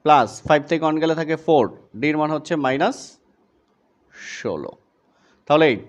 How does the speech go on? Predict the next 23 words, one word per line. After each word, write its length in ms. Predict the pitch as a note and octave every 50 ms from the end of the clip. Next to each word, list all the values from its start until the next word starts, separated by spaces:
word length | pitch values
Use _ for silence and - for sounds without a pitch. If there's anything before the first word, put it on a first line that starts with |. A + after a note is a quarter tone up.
| - _ _ _ _ _ _
প্লাসে 240 | C3+ C3+ C3+ C3 D3
মাইনাসে 220 | D3+ D#3 D3+ D#3+ D#3
মাইনাস, 220 | C#3+ B2+ B2+ A2+ A#2+ -
চার 140 | C#3+ C#3 C3+ - -
ষোলো 160 | - D3+ D#3+ D#3+ -
চৌষট্টি, 440 | D#3 C3+ A#2 - - - - - - - - -
চৌষট্টি 320 | D3 D3 C#3+ D#3+ D3+ D3+ D3 D#3+
থেকে 120 | D#3 D#3+ D3
আট 80 | D3 C#3+ D#3
বাদ 120 | D#3+ D#3+ D#3 D#3+
দাও, 120 | F#3+ B3 D4+ - - _ _ _ _ _ _ _ _ _ _ _ _ _ _ _ _ _ _ _ _ _ _ _ _ _
কত 100 | E3+ F3+ F3 F#3
থাকে? 180 | D3 - A2 C#2+ C#2+ F#2+
মাইনাস 360 | A#2 B2 C3 D3 F#3+ A#3+ C4 - - - - - _ _ _ _ _ _ _ _ _ _ _ _ _ _ _ _ _ _ _ _ _ _ _ _
ছাপ্পান্ন। 480 | - C#3 C3 - - B2 G2+ F2+ C#2+ - - - - _ _ _ _ _ _ _ _ _
তো 60 | - C3 B2+ A#2
এই 60 | G#2+ -
যে 60 | - - -
এটা 120 | G#2+ C3 C3+
হচ্ছে 180 | C#3 C3+ - D#3+ C#3+ C3
মাইনাস 340 | A#2+ B2 C3+ E3+ A#3 C#4+ - - - _ _ _ _ _ _ _ _ _ _ _ _ _ _ _ _ _ _ _ _ _ _ _ _ _ - -
ছাপ্পান্ন। 500 | - A2+ G#2 - - - A#1+ - - - - - _ _ _ _ _ _ _ _ _ _ _ _ _ _ _ -
এরপর 180 | E3+ E3+ F3+